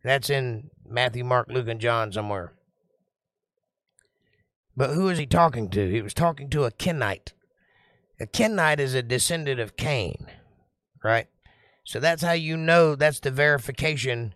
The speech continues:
that what I'm saying is correct. Cain was not Adam's son. Cain is not in Adam's genealogy, which we're gonna get to shortly. Probably next week, I don't know. But he's not there because he's not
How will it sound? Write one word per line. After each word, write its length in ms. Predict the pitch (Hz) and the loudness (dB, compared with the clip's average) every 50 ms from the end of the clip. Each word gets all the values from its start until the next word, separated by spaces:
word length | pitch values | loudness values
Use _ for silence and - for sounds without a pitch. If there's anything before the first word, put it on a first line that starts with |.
| _ - | _ -10
that 180 | - 120 120 113 | -4 -4 -2 0
what 140 | 117 123 120 | 0 0 0
I'm 160 | 120 120 117 | -2 -2 -4
saying 300 | - - 131 123 120 117 | -2 0 2 2 2 0
is 120 | 113 107 | -2 -6
correct. 540 | - - - 123 117 107 82 - _ - - _ _ _ _ _ _ _ _ _ _ _ _ _ _ _ _ | -8 -6 -4 -2 0 -2 -2 -4 _ -20 -20 _ _ _ _ _ _ _ _ _ _ _ _ _ _ _ _
Cain 640 | - - 160 175 175 170 156 147 147 156 156 139 - - | -2 0 2 2 2 2 0 -2 -2 -4 -4 -6 -6 -4
was 180 | 131 135 131 117 | -4 -4 -4 -2
not 260 | 127 143 147 143 - - | 0 0 0 0 0 -2
Adam's 500 | - 143 143 143 135 131 123 117 - - - | 0 2 2 2 2 0 -4 -6 -8 -10 -8
son. 640 | - - - - 160 151 143 120 104 90 - - - _ _ _ _ - | -8 -6 -4 -4 -2 -2 -2 -2 -4 -6 -8 -16 -20 _ _ _ _ -8
Cain 280 | - - 156 156 151 147 | -4 -2 0 0 0 0
is 140 | 143 131 | 0 0
not 240 | 131 139 135 139 139 | 2 4 4 4 4
in 120 | 135 135 135 | 4 4 4
Adam's 380 | 139 139 139 135 131 117 107 | 4 4 4 2 0 -2 -8
genealogy, 760 | 113 127 135 143 139 135 139 143 151 151 143 123 107 110 107 | -8 -6 -4 -4 -2 -2 -2 -2 -2 -2 -4 -4 -4 -4 -4
which 200 | 104 107 101 98 | -4 -6 -8 -8
we're 100 | 107 110 | -8 -6
gonna 200 | 107 120 113 113 | -4 -4 -4 -4
get 180 | 110 120 - - | -4 -6 -6 -6
to 160 | - 120 113 | -6 -6 -6
shortly. 440 | - 127 127 120 101 76 82 78 - _ _ _ _ _ _ _ _ _ _ | -4 -4 -4 -4 -4 -6 -10 -12 -14 _ _ _ _ _ _ _ _ _ _
Probably 440 | - 139 131 123 113 107 101 101 104 | 0 2 4 4 2 2 0 0 0
next 300 | 104 107 107 98 - - | 0 0 -2 -2 -4 -8
week, 200 | 110 98 85 - | -8 -8 -6 -6
I 80 | 90 98 | -8 -8
don't 160 | 95 95 98 | -6 -8 -10
know. 120 | 90 - - _ _ _ _ _ _ _ _ _ _ _ _ _ _ _ _ - | -10 -12 -16 _ _ _ _ _ _ _ _ _ _ _ _ _ _ _ _ 0
But 160 | 127 135 135 | 0 2 2
he's 140 | 143 135 131 | 0 -2 0
not 220 | 147 143 131 - | 0 0 0 2
there 300 | 151 160 143 113 92 - - _ - - | 0 0 2 0 -2 -6 -12 _ -12 -6
because 280 | 123 135 123 156 143 143 | -6 -2 -2 -2 -2 -4
he's 160 | 151 147 143 | -6 -6 -2
not 360 | 151 156 151 143 123 - - | 0 0 0 0 -2 -6 -14